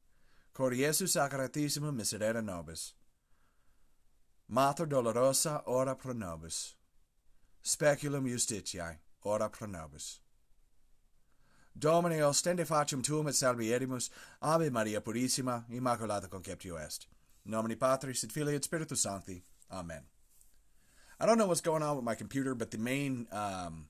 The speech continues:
my main recording devices seem to be completely going haywire. So I'm, again, recording from the phone.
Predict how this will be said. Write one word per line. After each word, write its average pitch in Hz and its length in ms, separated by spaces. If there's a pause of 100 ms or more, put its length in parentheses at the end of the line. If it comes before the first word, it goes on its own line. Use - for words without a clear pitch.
(600)
my 113 120
main 147 220
recording 131 400
devices 110 400
seem 127 220
to 120 80
be 110 160
completely 139 640
going 117 420
haywire. 85 540 (1120)
So 131 180
I'm, 123 140
again, 120 340
recording 113 380
from 101 160
the 92 60
phone. 80 340